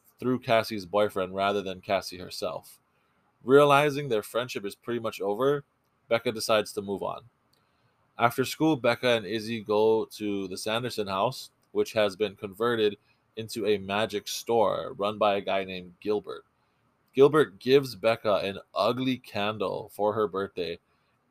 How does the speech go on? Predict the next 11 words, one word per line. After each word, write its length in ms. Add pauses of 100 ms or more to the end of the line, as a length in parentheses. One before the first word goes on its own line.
(180)
um, 240
to 140
use 340
in 80
their 160
ritual. 500 (500)
The 80
girls 340
light 300
this 200
candle, 680